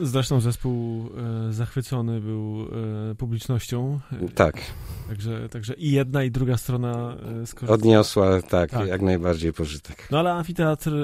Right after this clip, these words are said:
Speaker 1: już, e, powoli, e, e, zaczyna żyć. Co przed nami?
Speaker 2: E, przed nami, e, no, mieliśmy Bas Astral i Xigo, e, Karaś Rogucki. E, przed nami jeszcze, e, Rebeka dziewiątego sierpnia, dwudziestego drugiego Mela Koteluk,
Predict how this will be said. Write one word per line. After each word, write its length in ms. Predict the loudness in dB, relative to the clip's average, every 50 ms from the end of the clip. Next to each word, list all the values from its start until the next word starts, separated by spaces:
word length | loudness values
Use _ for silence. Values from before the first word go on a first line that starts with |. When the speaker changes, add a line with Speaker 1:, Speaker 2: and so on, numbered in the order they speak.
| -2 -4
Speaker 1:
już, 400 | -4 -2 -2 -2 -2 -4 -4 -2
e, 140 | -2 -2 0
powoli, 540 | 0 0 2 4 4 4 4 2 0 -4 -8
e, 800 | -8 -6 -4 -2 -2 -4 -6 -10 -12 -12 -10 -10 -10 -8 -8 -8
e, 40 | -4
zaczyna 520 | -4 -4 -2 -2 -2 0 0 2 2 2
żyć. 380 | 2 2 0 0 -2 -4 -8 -6
Co 140 | -2 0 2
przed 220 | 4 4 4 4
nami? 240 | 0 -4 -6 -8 -12 -14 -18 _ _ -20 _ _ _ 2
Speaker 2:
E, 280 | 4 6 8 8 6
przed 260 | 4 4 2 2 4 6
nami, 480 | 8 8 10 10 10 10 10 8 8 4 2 4
e, 380 | 6 8 8 8 8 6 6 4
no, 120 | 4 6 8
mieliśmy 440 | 8 8 8 6 6 4 4 6 8
Bas 240 | 8 6 6 6
Astral 460 | 4 2 2 4 4 4 6 6 4 2
i 180 | 2 0 0 0
Xigo, 720 | -2 -4 -4 -2 0 2 4 6 6 8 8 6 4 4 2 2 4 6 6 6 4 4
e, 40 |
Karaś 380 | 2 2 4 4 4 4 2 2
Rogucki. 720 | 0 0 2 2 2 0 0 -2 -4 0 2 4 4 4 4 2 0 -2 0 2
E, 180 | 4 4 4
przed 220 | 4 4 2 2 4
nami 340 | 6 6 6 6 6 6
jeszcze, 480 | 6 4 4 0 -4 -8 -6 -4 -4 -4 -2 -2 0 0
e, 240 | 2 2 2 0 2
Rebeka 460 | 2 2 4 4 4 4 4 2 2
dziewiątego 920 | 2 0 0 2 2 2 2 4 4 4 4 6 6 4 4 4 0 -2
sierpnia, 580 | -2 2 4 4 4 2 2 2 4 6 6 4
dwudziestego 640 | 4 0 0 0 0 0 2 2 2 4 4 2 2
drugiego 640 | 0 -2 -2 0 2 2 2 4 2 2 2 2 2
Mela 280 | 2 2 2 2 2
Koteluk, 640 | 0 -2 -2 2 4 6 6 8 6 4 4 2 -4